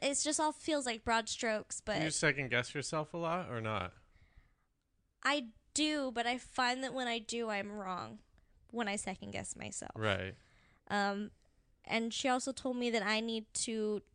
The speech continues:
Speaker 1: try to start meditating because, um, she, she just was,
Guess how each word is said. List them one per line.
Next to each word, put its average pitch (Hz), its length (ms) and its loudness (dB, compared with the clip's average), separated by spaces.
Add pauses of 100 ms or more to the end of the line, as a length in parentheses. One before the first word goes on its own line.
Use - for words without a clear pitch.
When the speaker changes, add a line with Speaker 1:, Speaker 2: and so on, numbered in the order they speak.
(120)
Speaker 1:
try 226 180 2
to 208 140 0
start 190 260 0
meditating 226 760 0
because, 202 580 -6 (500)
um, 113 380 -8 (140)
she, - 1120 -6 (1000)
she - 280 -2
just 214 200 -4
was, 220 140 -6